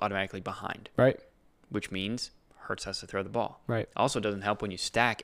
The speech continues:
Speaker 1: eight people into the box.
Speaker 2: Can't do anything.
Speaker 1: Okay? You
Speaker 2: Right.
Speaker 1: have to throw the ball.
Speaker 2: Mm-hmm.
Speaker 1: We had so many,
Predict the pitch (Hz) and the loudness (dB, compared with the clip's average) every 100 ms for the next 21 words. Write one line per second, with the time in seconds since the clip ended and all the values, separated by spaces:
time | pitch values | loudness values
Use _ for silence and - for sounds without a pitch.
0 | - 113 - 117 - 107 98 95 101 113 | 0 0 0 -6 -4 -4 -4 0 4 4
1 | 95 - - - - - - - _ - | 4 -2 -8 -14 -20 -20 -20 -20 _ -20
2 | - _ - _ _ _ - _ - 131 | -20 _ -20 _ _ _ -20 _ -4 -2
3 | 117 151 143 113 117 - - 101 117 127 | 4 4 6 4 2 -2 -10 0 4 6
4 | 127 110 120 - 110 101 104 98 87 - | 6 4 2 4 4 4 4 4 2 0
5 | 143 156 - - - 120 107 110 120 120 | 2 2 0 -12 -2 0 4 4 4 2
6 | - 120 131 127 123 | 0 2 4 4 2